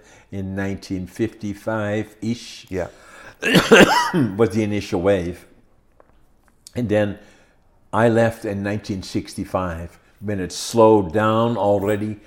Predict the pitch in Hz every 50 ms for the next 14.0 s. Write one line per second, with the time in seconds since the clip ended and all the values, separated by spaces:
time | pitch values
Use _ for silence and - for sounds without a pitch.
0 | - _ - - - - 120 110 107 104 98 90 95 98 101 101 104 - - 90
1 | 92 92 92 90 87 87 85 - _ _ _ _ _ - 85 98 - - 107 101
2 | 98 95 95 95 - 107 104 98 95 90 107 101 101 101 101 101 98 98 98 90
3 | 90 92 - - 113 98 101 95 85 98 101 101 95 82 80 82 110 110 110 110
4 | 110 110 104 101 104 107 104 98 - - 98 92 95 - 110 104 104 101 95 92
5 | 95 98 98 95 92 87 - - - - 95 92 90 87 - _ _ - _ _
6 | _ - 127 120 113 110 101 104 98 95 92 90 - 107 92 - 110 - - -
7 | 98 90 90 90 90 - - - - _ _ - 80 95 98 98 98 98 101 -
8 | 92 92 92 - - 85 90 92 90 90 90 92 92 - - - - - - -
9 | 117 110 107 101 95 95 92 92 90 92 95 90 - - 107 98 90 90 92 92
10 | 85 85 90 87 85 - - - - 87 82 82 85 87 85 82 82 87 85 -
11 | - - _ _ _ _ - - 98 95 90 - - - 101 98 90 90 92 85
12 | 78 85 87 85 - - 85 92 87 87 90 85 90 92 82 - 101 92 90 87
13 | - - 98 92 87 80 - - 87 80 78 80 80 76 78 85 82 80 82 80